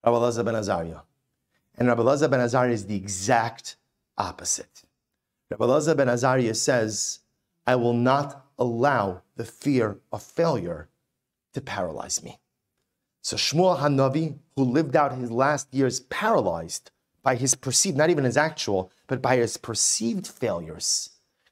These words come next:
comes back to this world again in Rabbi Elazar ben Azariah, who personified the exact opposite lesson. Do not allow the fear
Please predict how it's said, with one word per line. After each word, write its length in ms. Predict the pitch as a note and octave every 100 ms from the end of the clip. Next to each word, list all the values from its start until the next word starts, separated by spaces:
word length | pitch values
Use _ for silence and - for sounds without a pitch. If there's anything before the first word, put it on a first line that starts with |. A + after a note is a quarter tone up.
| -
comes 360 | - D#3 C#3+
back 320 | B2 F3 F3+ -
to 100 | E3+
this 240 | D3 -
world 240 | C#3+ C3+ B2+
again 200 | C#3 C#3
in 60 |
Rabbi 180 | C3 B2
Elazar 260 | C#3 B2+ B2+
ben 100 | A#2+
Azariah, 560 | A#2 C#3 D3+ D#3+ E3+ D#3 _ _ _ _ _
who 140 | C#3+
personified 960 | C3+ C3 - - E3 G3 E3+ B2+ B2
the 100 | A2
exact 360 | A#2+ A2 D#3 - -
opposite 520 | D3 C#3 B2+ - -
lesson. 480 | F2 F2 - F2 E2 _ _ _ _ _ -
Do 200 | A#2 D3
not 360 | F#3+ F3 F3+ F3+ _ -
allow 640 | D3+ C3 B2 B2 B2+ B2 _
the 120 | A#2 A#2+
fear 560 | - - C#3+ B2+ A#2+